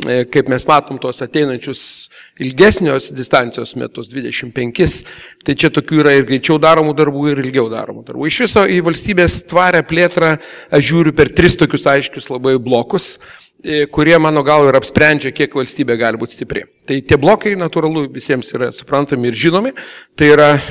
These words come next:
žmoniškieji ištekliai arba žmonės, tai yra finansai ir tai yra visa ta, ką mes vadinam konkurencinė aplinka. Kiekvieną iš jų galima analizuot, kur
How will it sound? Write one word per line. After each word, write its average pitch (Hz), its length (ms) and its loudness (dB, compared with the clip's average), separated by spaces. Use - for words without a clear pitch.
žmoniškieji 135 880 -4
ištekliai 208 340 -4
arba 123 240 -4
žmonės, 156 540 -2
tai 147 140 8
yra 135 80 6
finansai 190 580 2
ir 165 160 0
tai 160 160 -2
yra 147 160 0
visa 160 220 -8
ta, 156 260 -8
ką 156 160 -8
mes 147 160 -4
vadinam 135 320 0
konkurencinė 120 640 -2
aplinka. - 340 -14
Kiekvieną 226 400 4
iš 190 160 4
jų 185 80 -2
galima 156 320 2
analizuot, 135 480 -4
kur 160 80 2